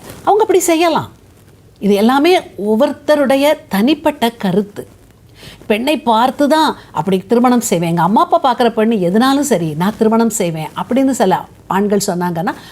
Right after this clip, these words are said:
அம்மா அப்பாவே பார்த்து அந்த பெண்ணோட குணத்தையும் அறிஞ்சு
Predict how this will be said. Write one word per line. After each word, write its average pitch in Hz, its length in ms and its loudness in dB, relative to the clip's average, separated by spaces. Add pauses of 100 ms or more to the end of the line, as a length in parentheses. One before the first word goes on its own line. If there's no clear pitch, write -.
அம்மா 320 280 2
அப்பாவே 349 420 2
பார்த்து 247 760 0 (160)
அந்த 226 240 2
பெண்ணோட 262 400 2
குணத்தையும் 220 640 0
அறிஞ்சு 196 520 0